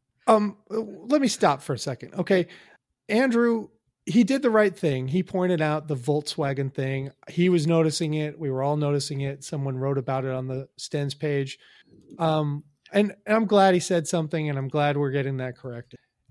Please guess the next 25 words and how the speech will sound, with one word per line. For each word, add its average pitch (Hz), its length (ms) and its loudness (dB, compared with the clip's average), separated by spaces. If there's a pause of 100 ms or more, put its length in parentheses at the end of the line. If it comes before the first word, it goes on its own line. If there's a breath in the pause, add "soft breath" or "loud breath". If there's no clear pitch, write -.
'cause 165 160 0
there's 156 120 0
probably 156 300 0
gonna 147 100 -2
be 143 120 0
a 143 80 0
lot 147 200 0
more 147 260 -4 (160)
Volkswagen 135 680 -2
talk. 123 280 -10
And 170 100 -2
it's 185 160 0
not 202 160 0
harder 165 240 2
to 139 120 -4
say 143 200 -4
Volkswagen 127 540 -6
than 127 140 -6
Volkswagen. 123 760 -4 (220)
In 143 60 -10
fact, 143 360 -2
I 165 60 -8
think 139 180 -4
it's - 220 -10
easier. 127 360 -8